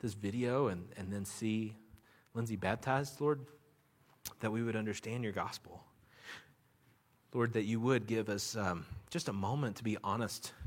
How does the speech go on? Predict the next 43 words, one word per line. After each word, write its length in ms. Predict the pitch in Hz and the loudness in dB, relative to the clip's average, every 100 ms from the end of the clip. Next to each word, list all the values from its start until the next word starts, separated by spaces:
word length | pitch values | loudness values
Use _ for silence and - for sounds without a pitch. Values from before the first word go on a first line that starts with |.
| - | -8
You 80 | 98 | -4
know, 60 | |
we 120 | 113 120 | 0 2
lie 300 | 120 113 110 | 6 8 8
most 280 | 107 117 - | 6 2 2
to 60 | |
ourselves 420 | 101 - 110 104 | 0 2 0 0
probably. 440 | - 101 104 98 95 - | 0 -2 -2 -4 -8 -8
Just 180 | 135 131 | -2 0
a 40 | |
moment 380 | 113 120 151 151 | 2 2 2 0
to 40 | |
be 140 | 127 113 | 0 0
honest 420 | - 123 120 - | 2 -2 -2 -4
about 220 | 117 101 | -4 -4
who 140 | - 131 | -2 2
we 160 | 123 | 2
are 160 | 110 107 | 4 2
and 100 | 98 | 0
how 140 | 110 | 0
we 100 | 117 | 0
are 100 | 110 | 2
before 360 | 107 98 - 104 | 0 -4 -2 -2
you. 200 | 101 95 - - - - - - - - - - | -2 -6 -12 -16 -16 -18 -20 -20 -20 -20 -12 4
Lord, 160 | 135 135 | 8 8
that 120 | 120 | 8
we 100 | 127 | 6
wouldn't 280 | 131 151 131 | 4 4 4
be 140 | 135 | 4
like 200 | 131 110 | 6 4
the 80 | 120 | 2
people 340 | 123 117 117 | -2 0 2
in 80 | 110 | 2
Jerusalem 500 | 107 113 113 110 101 | 4 2 2 -2 -2
who 100 | 101 | -4
hated 280 | 101 113 110 | -2 -2 -2
Jesus. 380 | 98 107 107 98 | -4 -4 -4 -4
We 80 | 113 | -2
wouldn't 240 | 113 117 | 0 0
be 100 | 117 | 0
like 240 | 113 104 92 | 0 0 -2
the 100 | 101 | 0
lepers 480 | 107 113 110 98 | 0 0 -2 -4